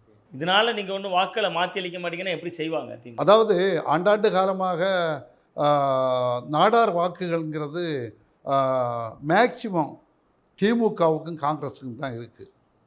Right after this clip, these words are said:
Speaker 2: அது உண்மையை சொல்லணும். அதாவது, திமுகவுக்கும் காங்கிரஸுக்கும் இருக்குன்னா இன்னொரு காரணம் உண்டு அதுல.
Speaker 1: காமராஜர் இருந்த இயக்கம் காங்கிரஸ்.
Speaker 2: பெருந்தலைவர் காமராஜர் இருந்த இயக்கம் காங்கிரஸ்.
Speaker 1: ம்.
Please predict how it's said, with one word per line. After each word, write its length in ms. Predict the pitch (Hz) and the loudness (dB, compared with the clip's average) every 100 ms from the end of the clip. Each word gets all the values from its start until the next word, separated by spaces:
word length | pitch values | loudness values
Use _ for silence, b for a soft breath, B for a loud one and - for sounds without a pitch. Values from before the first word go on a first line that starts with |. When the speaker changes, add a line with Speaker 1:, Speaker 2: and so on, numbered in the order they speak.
| _ | _
Speaker 2:
அது 340 | 127 135 147 135 | -6 -2 -2 -2
உண்மையை 340 | 170 208 185 | -2 2 2
சொல்லணும். 400 | - 127 113 95 - _ _ _ _ _ | 2 -4 -6 -10 -16 _ _ _ _ _
அதாவது, 520 | - 156 165 160 156 | 2 4 6 4 0
திமுகவுக்கும் 1000 | - 208 240 240 233 208 214 202 196 208 170 | -2 0 2 2 2 4 6 4 0 -4 2
காங்கிரஸுக்கும் 580 | 170 196 208 196 202 175 | 2 2 -2 -4 -6 -4
இருக்குன்னா 420 | 185 196 180 170 | -6 -6 -6 -4
இன்னொரு 360 | 196 254 269 | 0 6 6
காரணம் 360 | 185 196 202 190 | 8 4 4 0
உண்டு 200 | 143 107 | -2 -4
அதுல. 280 | 95 90 - _ _ _ | -6 -10 -14 _ _ _
Speaker 1:
காமராஜர் 540 | 139 147 147 139 135 131 | -6 -4 -4 -6 -8 -12
இருந்த 180 | 131 | -16
இயக்கம் 380 | 123 123 - 127 | -12 -12 -12 -12
காங்கிரஸ். 180 | 117 120 | -10 -2
Speaker 2:
பெருந்தலைவர் 500 | 196 220 208 196 185 | 0 2 0 0 0
காமராஜர் 600 | - 196 214 208 190 190 | 0 0 0 -2 -2 -6
இருந்த 260 | 180 175 170 | -8 -10 -10
இயக்கம் 360 | 165 165 202 | -10 -12 -16
காங்கிரஸ். 540 | 180 165 160 139 - | -8 -8 -6 -10 -12
Speaker 1:
ம். 40 | 131 | -20